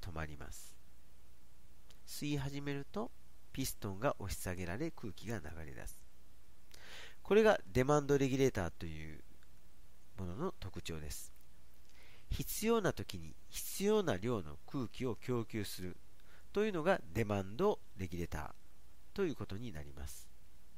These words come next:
さあ、えー、それからもう一つだけ補足しておきます。中圧というのが一般的にカタログ上でもそうですが、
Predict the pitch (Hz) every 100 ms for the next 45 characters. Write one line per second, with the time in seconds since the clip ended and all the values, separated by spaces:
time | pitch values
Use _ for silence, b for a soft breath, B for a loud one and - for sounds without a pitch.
0 | - - - - - - - - - -
1 | - - - - - - B B B B
2 | B B B - - - 123 - - -
3 | - 113 98 87 87 82 80 76 78 -
4 | - - - - 101 98 92 82 - 190
5 | 214 - 202 175 - 165 - 120 127 117
6 | - - 71 73 - - - - - B
7 | B B B - - - 220 226 214 -
8 | 202 190 - - 107 92 82 76 85 87
9 | 76 - - - - - 113 - 110 98
10 | 98 - 90 98 78 - - - - -
11 | 139 131 127 123 120 95 76 80 69 -
12 | 78 82